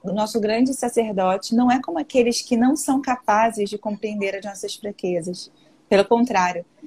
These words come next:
temos um grande sacerdote que foi tentado do mesmo modo que nós, mas não pecou.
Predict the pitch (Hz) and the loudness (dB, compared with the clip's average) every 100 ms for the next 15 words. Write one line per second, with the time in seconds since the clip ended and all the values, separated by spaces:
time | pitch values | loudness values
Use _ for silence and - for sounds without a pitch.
0 | - - 202 190 196 190 196 214 220 208 | -18 -6 -4 -4 -4 -2 -2 -2 -2 -4
1 | 196 185 185 196 214 - 220 - 196 196 | -4 -2 0 0 -2 -4 -4 -2 -4 -2
2 | 185 185 185 196 196 202 220 269 311 262 | -6 -2 -2 -2 -2 -2 0 2 4 6
3 | 233 233 - 254 202 175 185 - _ - | 6 2 2 4 4 0 -8 -12 _ -4
4 | 196 190 208 226 247 196 175 | -2 0 -2 -2 -2 -2 -4